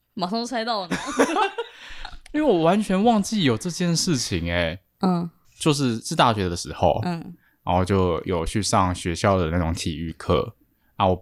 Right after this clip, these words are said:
Speaker 2: 本身蛮喜欢打排球，所以就是去上排球的课程。
Speaker 1: 嗯，嗯，嗯。
Speaker 2: 那这封信呢，就是在一起上课的同学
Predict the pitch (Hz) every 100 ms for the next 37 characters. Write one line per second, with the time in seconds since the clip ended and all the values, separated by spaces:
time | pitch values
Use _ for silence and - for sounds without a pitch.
0 | - 95 101 95 92 92 95 76 - 85
1 | 85 80 85 90 87 - 87 71 - _
2 | - 98 98 87 - 87 - - - -
3 | - 180 175 160 151 156 147 165 - -
4 | 110 98 147 151 156 160 - 165 139 113
5 | 107 107 110 117 123 - 110 98 92 -
6 | 110 92 107 - - 73 113 95 117 95
7 | 85 85 82 - 85 76 110